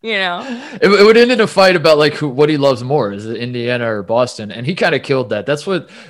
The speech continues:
Speaker 2: Brad Stevens broke my heart. I'll be honest, like, when I woke up and saw the news, uh, first of all, I had people, like, calling me, and I, I, it,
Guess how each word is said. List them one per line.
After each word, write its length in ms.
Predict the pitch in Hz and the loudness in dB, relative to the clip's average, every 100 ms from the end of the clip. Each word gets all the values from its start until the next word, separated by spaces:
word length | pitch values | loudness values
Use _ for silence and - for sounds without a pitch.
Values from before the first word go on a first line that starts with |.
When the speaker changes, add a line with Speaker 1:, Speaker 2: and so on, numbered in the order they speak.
| - | 2
Speaker 2:
Brad 200 | 196 240 | 2 2
Stevens 320 | 254 220 147 | 0 -2 2
broke 200 | 160 151 | 2 4
my 120 | 131 | 2
heart. 180 | 135 113 | 2 2
I'll 80 | 160 | 2
be 120 | 208 | 4
honest, 260 | 180 160 - | 4 2 -2
like, 120 | 135 | -2
when 80 | 143 | 0
I 60 | |
woke 260 | 139 175 196 | 2 2 2
up 120 | 175 | -2
and 80 | 151 | -2
saw 200 | 156 139 | -2 -2
the 80 | 127 | -2
news, 440 | 123 110 107 - _ - _ - | -6 -6 -6 -10 _ -20 _ -2
uh, 160 | 123 | 0
first 320 | 123 180 190 185 | 0 -4 -6 -2
of 80 | |
all, 320 | 170 147 127 120 | 4 4 4 2
I 100 | 135 | 0
had 180 | 151 147 | -2 -4
people, 300 | 170 156 139 | -8 -4 -2
like, 180 | 113 - | -2 -4
calling 420 | - 123 131 127 | -8 -6 -6 -8
me, 240 | 127 123 | -8 -8
and 340 | 104 110 110 104 | -8 -8 -10 -4
I, 100 | - | -4
I, 160 | - 139 | -2 -4
it, 320 | 120 131 | -4 -8